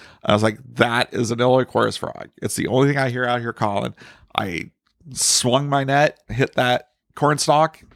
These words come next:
pulled back, and sure enough, there's a rather large chorus frog in my, uh, net. I didn't know whether to be happy or mad that I now had to walk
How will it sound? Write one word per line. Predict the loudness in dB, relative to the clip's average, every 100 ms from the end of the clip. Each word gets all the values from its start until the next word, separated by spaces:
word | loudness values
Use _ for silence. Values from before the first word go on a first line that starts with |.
| _ _ -20 _
pulled | 0 2 4
back, | 4 2 -2 -10
and | -10 0
sure | 4 6
enough, | 6 4 2 -2 -20 _
there's | 2 2 2 0
a | -2 -4 -6 -10 -14 -16 -20 -20
rather | -20 -16 -2 2 4 6 4
large | 4 4 6 4 2 -4 -6 -10 _ _
chorus | 2 4 4 0
frog | 0 2 0
in | -2 -4
my, | -4 -2 -4
uh, | -6 -6 -8 -8 -6
net. | 2 4 4 0 _ _ _ _ _ 0
I | 2
didn't | 4 4
know | 4
whether | 4 2
to | 0
be | -4
happy | -2 -2 0 0 0 0 -4 _ _ 2
or | 4 4
mad | 2 2 2
that | 4
I | 2 2
now | 0 0 2
had | 2 0
to |
walk | 0 2 2 -2